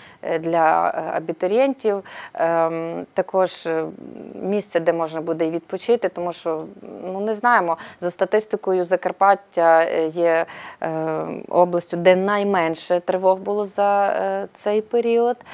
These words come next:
Ну, дай Бог, щоб так було і надалі, але ми мусимо до цього готувати. Тобто Інститут культури і мистецтв готовий розпочати,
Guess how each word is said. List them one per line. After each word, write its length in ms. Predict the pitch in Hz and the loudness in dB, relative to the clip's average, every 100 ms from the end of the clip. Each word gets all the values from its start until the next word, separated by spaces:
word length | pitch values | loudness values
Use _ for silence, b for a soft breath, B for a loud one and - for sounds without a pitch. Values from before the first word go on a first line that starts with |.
| B B B | B B B
Ну, 200 | 196 220 | -2 0
дай 260 | 190 226 | 6 6
Бог, 220 | 214 254 262 | 8 4 2
щоб 200 | - - | -6 0
так 180 | 208 | 0
було 240 | 196 202 196 | 0 0 0
і 80 | 190 | 0
надалі, 520 | 190 214 254 269 233 | 2 4 4 6 6
але 340 | 185 196 208 220 | 4 4 2 2
ми 220 | 190 170 | 0 -2
мусимо 440 | 185 202 - 180 | -4 -6 -6 -4
до 100 | 170 | -6
цього 200 | 165 185 | 0 0
готувати. 460 | 175 170 156 165 175 | 0 -2 -2 -2 -4
Тобто 240 | 185 - - | -6 -4 -4
Інститут 500 | 208 - 214 233 208 | -4 -6 0 0 0
культури 460 | 185 180 196 185 | -6 0 4 4
і 60 | 170 | 4
мистецтв 460 | 170 - 226 214 | 0 4 4 4
готовий 480 | 208 233 196 175 165 | 0 2 6 6 6
розпочати, 760 | 165 170 196 - 175 160 165 | 2 0 -8 8 10 10 4